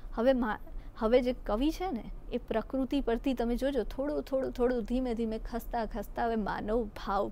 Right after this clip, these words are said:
તરફ આવે છે. એટલે તો તમે જુઓ હવે અનુભવની ગાથાની પણ વાત કરે છે.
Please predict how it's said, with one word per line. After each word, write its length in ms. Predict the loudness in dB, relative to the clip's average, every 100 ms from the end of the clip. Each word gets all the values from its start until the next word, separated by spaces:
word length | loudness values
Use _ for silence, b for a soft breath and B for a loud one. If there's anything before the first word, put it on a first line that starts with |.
| -4
તરફ 280 | -4 -4 -2
આવે 220 | -4 -4
છે. 180 | -8 -8 B B B 0
એટલે 240 | 4 4
તો 140 | 2
તમે 240 | 4 4 4
જુઓ 280 | 4 2 2
હવે 180 | 2
અનુભવની 640 | 2 2 0 2 2 4 2
ગાથાની 540 | 0 -2 -4 -4 -4
પણ 280 | -2 -2 -2
વાત 360 | -6 -6 -8 -8
કરે 200 | -6 -6
છે. 180 | -8